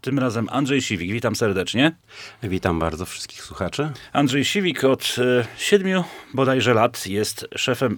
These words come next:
Speaker 1: Rady Programowej. Wyjaśnię troszeczkę słuchaczom. Rada Programowa to takie ciało doradcze składające się z kilku osób, które właśnie ma za zadanie między innymi doradzanie redaktorowi naczelnemu. E, powiedz, dlaczego,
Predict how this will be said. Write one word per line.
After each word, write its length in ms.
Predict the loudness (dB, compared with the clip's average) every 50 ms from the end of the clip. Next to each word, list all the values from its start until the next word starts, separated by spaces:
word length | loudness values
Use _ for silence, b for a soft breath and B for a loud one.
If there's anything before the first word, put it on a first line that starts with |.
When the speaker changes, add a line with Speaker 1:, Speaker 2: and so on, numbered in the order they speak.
| -4 -2
Speaker 1:
Rady 320 | 0 0 0 0 0 -2
Programowej. 680 | -2 0 -2 2 2 2 2 2 -2 -6 -6 -10 -12 -10 B B B B B B
Wyjaśnię 380 | 8 10 10 10 10 6 2 -2
troszeczkę 440 | -2 -2 -2 -2 -2 -2 -2 -4 -4
słuchaczom. 480 | -4 -6 -6 -6 -6 -4 0 2 4
Rada 260 | 4 6 8 6 6
Programowa 720 | 6 6 2 2 4 6 4 4 4 2 2 6 6 6 6
to 200 | 6 2 2 2
takie 380 | 2 0 -2 -2 2 0 0
ciało 320 | 2 4 4 4 4 4 4
doradcze 640 | 4 4 4 4 2 2 0 -6 -2 0 0 0 0 -2 -6 -8
składające 520 | -6 -6 -4 -2 -2 -2 -2 -2 -4 -4
się 160 | -2 -2 -2
z 100 | -2 -2
kilku 440 | -6 -6 -8 -6 -4 -2 -2 -2 0
osób, 380 | 0 0 0 2 0 0 0 0 -16 -18 -18
które 400 | -10 -2 2 6 6 8 6 6
właśnie 480 | 6 4 4 4 4 2 -2 -2 -2 B B B B B B B B
ma 180 | 0 2 2 6
za 120 | 4 4
zadanie 500 | 6 6 4 6 6 4 6 6 4 4 2 0 -2
między 360 | 2 4 4 4 4 4 2 2
innymi 300 | 4 6 6 6 6 6
doradzanie 520 | 6 6 6 6 6 6 6 6 6 4
redaktorowi 640 | 4 4 4 4 2 4 2 2 2 2 0 -4 -6 -6 2
naczelnemu. 840 | 6 6 6 6 6 6 4 4 4 0 -2 -4 -6 -8 -12 -12 B B B B B B B
E, 180 | -2 -2 -2
powiedz, 340 | 0 0 0 0 0 -4 -10
dlaczego, 540 | 0 4 4 4 6 6 4 4 4 0 -2